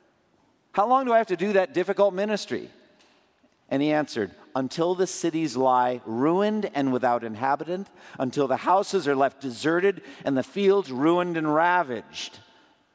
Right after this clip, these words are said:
until the Lord has sent everyone far away and the land is utterly forsaken." That's the Dust Bowl. That's emptiness, desert.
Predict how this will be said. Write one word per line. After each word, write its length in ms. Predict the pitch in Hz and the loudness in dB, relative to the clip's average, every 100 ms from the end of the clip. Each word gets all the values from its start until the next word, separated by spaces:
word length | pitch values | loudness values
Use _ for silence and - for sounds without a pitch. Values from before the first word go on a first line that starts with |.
| _ _ | _ _
until 300 | 135 147 180 | -4 0 0
the 120 | 175 | 0
Lord 260 | 165 190 196 | 2 2 2
has 120 | 175 | -2
sent 240 | - 180 - | -4 -4 2
everyone 480 | 190 196 185 160 | 0 2 -2 -2
far 320 | - 180 185 185 | 0 2 4 4
away 300 | 170 175 175 | 2 0 0
and 120 | 151 | 0
the 60 | |
land 380 | 131 156 175 180 | 0 -2 -2 0
is 160 | 147 - | -2 2
utterly 360 | 185 185 190 160 | 2 2 2 -2
forsaken." 680 | - 135 165 160 - 85 - | -4 -2 0 0 -4 -8 -2
That's 240 | 123 - | -4 -4
the 120 | 131 | -6
Dust 360 | 123 127 - - | 0 -2 -2 -10
Bowl. 260 | 92 - - _ _ _ _ _ _ _ - | -10 -10 -20 _ _ _ _ _ _ _ -2
That's 340 | 127 - - _ _ _ | -2 -2 -12 _ _ _
emptiness, 960 | 151 170 - 117 98 73 - - - - _ _ 80 76 | -2 -2 -4 -4 -4 -6 -6 -6 -8 -18 _ _ -20 -2
desert. 640 | 156 151 101 87 - - | 2 2 -2 -12 -16 -20